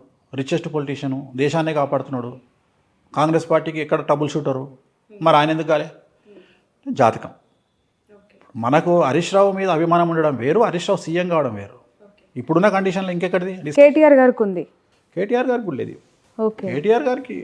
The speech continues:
Speaker 1: నేను అదే చెప్తున్నా, రెండు వేల ఇరవై ఐదు వరకు అయితే లేదు. ఇప్పుడు నేను చెప్పినవి కూడా వీళ్ళు చేసుకోకపోతే అది కూడా కష్టమే.
Speaker 2: రెండు వేల ఇరవై ఐదు అంటే ఇప్పుడు ఇది రెండు వేల ఇరవై మూడు, of course ఇంక ఇరవై నాలుగు
Speaker 1: ఇరవై ఎనిమిదిలో
Speaker 2: వచ్చేసింది.
Speaker 1: ఎలక్షన్ అమ్మా, నువ్వు
Speaker 2: అవును.
Speaker 1: చెప్పేది ఎలక్షన్
Speaker 2: ఇంకా
Speaker 1: ఇరవై.
Speaker 2: ఐదేళ్ల ప్రయాణం ఉంది కదా.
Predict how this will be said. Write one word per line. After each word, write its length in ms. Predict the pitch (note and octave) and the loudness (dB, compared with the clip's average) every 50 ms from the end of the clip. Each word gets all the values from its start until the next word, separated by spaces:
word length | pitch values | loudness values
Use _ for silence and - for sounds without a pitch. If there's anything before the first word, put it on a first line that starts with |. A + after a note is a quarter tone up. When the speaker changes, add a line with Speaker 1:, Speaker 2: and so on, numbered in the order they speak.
| - - _ _ _ _ _ _ _ _ _ _ _ - | -14 -18 _ _ _ _ _ _ _ _ _ _ _ -2
Speaker 1:
నేను 100 | D#3 E3+ | 0 6
అదే 180 | D3+ G3 B3 | 8 10 10
చెప్తున్నా, 320 | C4+ C4 C4 - A#3+ A3 - - | 10 10 8 4 0 0 -2 -2
రెండు 240 | - B2 C#3 D#3+ F3 | -4 -4 -2 0 0
వేల 260 | F#3 G3 G3 G3 F#3+ | 0 0 0 0 0
ఇరవై 460 | F#3+ F#3 F#3 F#3 F3+ F3 F3+ F3 F3 F3 | 0 0 0 0 -2 -2 -2 -2 -2 0
ఐదు 200 | E3+ E3+ E3+ E3+ | -2 -2 0 0
వరకు 220 | E3 D#3+ - D#3 | -2 -2 -2 -4
అయితే 180 | D3+ D3+ A#3 A#3 | -6 -6 -6 -6
లేదు. 800 | D#3+ B2 B2 B2+ C3+ C#3 C3 C#3 C#3 C3+ C3 B2+ B2+ B2+ B2 - _ _ _ - - - - | -4 -2 0 0 2 2 2 2 2 2 0 -2 -4 -8 -12 -16 _ _ _ -20 -20 -14 -14
ఇప్పుడు 260 | C3+ - - F#3+ F3+ | -12 -2 0 0 0
నేను 180 | F#3 F3+ F3 E3 | 2 0 0 0
చెప్పినవి 360 | D#3+ D#3+ - F3 F3+ F3+ F3+ | -2 -2 -2 -4 -2 -2 -2
కూడా 240 | E3+ F3 F3 F3 E3+ | -2 0 2 2 2
వీళ్ళు 340 | F3 E3 E3 E3+ E3 E3 | 2 2 0 -2 -2 -4
చేసుకోకపోతే 880 | D3+ D3 D#3+ D#3+ D#3 - - E3 E3 E3 E3 C#3+ - D3 D3 D#3 F3 A#3+ | -4 -6 -6 -6 -8 -4 -2 -2 -2 -2 -4 -4 -2 -2 -2 0 0 0
అది 160 | A#3 F#3+ D3 | -2 -2 -2
కూడా 140 | C#3 C3+ B2+ | -4 -4 -4
కష్టమే. 380 | - C4+ - - - A2+ - _ _ _ _ _ _ _ _ _ _ _ _ - | -6 -8 -10 -12 -14 -18 -18 _ _ _ _ _ _ _ _ _ _ _ _ 2
Speaker 2:
రెండు 160 | B3+ C#4+ D#4+ | 4 6 6
వేల 140 | G4 G#4 G4+ | 6 6 6
ఇరవై 280 | G4 E4 C#4+ D4 E4 F4+ F4 | 6 4 6 6 6 6 6
ఐదు 80 | E4 | 6
అంటే 200 | E4 D#4+ D#4 F4+ | 4 4 4 4
ఇప్పుడు 220 | E4+ B3+ - C#4+ C#4+ | 2 4 4 2 2
ఇది 380 | C4+ B3+ B3 A#3+ B3 A#3+ A3+ | 2 2 2 0 0 0 0
రెండు 220 | G#3+ G#3+ G#3+ A#3 C4 | 0 0 0 4 6
వేల 180 | C4 C#4 C#4+ C#4 C4+ C4 B3 A3+ - - - - - | 6 6 6 6 6 6 4 2 0 -4 -8 0 4
ఇరవై 260 | A#3 A#3 B3 C4+ C#4 | 6 8 10 8 8
మూడు, 260 | C4 A#3+ A#3 A#3 A3 | 8 4 2 4 4
of 140 | F#3+ F#3+ - - | 4 4 6 8
course 180 | C#4 C4+ C4+ C4 | 8 8 8 6
ఇంక 180 | B3+ A#3+ - | 2 2 2
ఇరవై 200 | A#3 A3+ A#3+ C4 C#4 | 4 4 4 6 6
నాలుగు 180 | C#4+ C#4 C4+ A#3 | 6 6 8 6
Speaker 1:
ఇరవై 180 | G#3+ F3 A3 F#4+ | 8 8 10 10
ఎనిమిదిలో 320 | D#4+ D#4+ - D4 D#4 C#4+ | 10 8 8 8 8 8
Speaker 2:
వచ్చేసింది. 200 | B3+ A#3+ A3 G3 | 10 10 10 10
Speaker 1:
ఎలక్షన్ 240 | G3 F#3+ G3 G3+ F#3+ | 10 8 8 4 4
అమ్మా, 260 | F#3 F3 E3+ E3+ E3 D#3+ D#3+ | 4 4 4 4 4 2 2
నువ్వు 140 | D#3 A3+ | 4 4
Speaker 2:
అవును. 180 | A#3 A#3 A#3 A3+ | 6 6 6 4
Speaker 1:
చెప్పేది 280 | A3 G#3 F3+ F3 E3+ D#3+ | 6 6 6 6 6 6
ఎలక్షన్ 200 | D3 D3 - C#4+ | 4 4 4 6
Speaker 2:
ఇంకా 180 | C#4 D#4+ D4 | 8 8 10
Speaker 1:
ఇరవై. 160 | C4 B3+ C4 | 10 10 10
Speaker 2:
ఐదేళ్ల 180 | C#4 C#4 D4+ E4 | 10 12 10 8
ప్రయాణం 520 | E4 E4 C#4 B3 B3+ C4+ D4 D#4+ D#4+ D4 C4 | 8 8 8 8 8 8 8 8 8 6 6
ఉంది 200 | B3+ C4+ D#4 D#4 | 6 6 6 6
కదా. 420 | C#4 A3 G3 A3+ C#4 C#4+ A#3 G#3 | 4 4 4 4 2 2 0 -4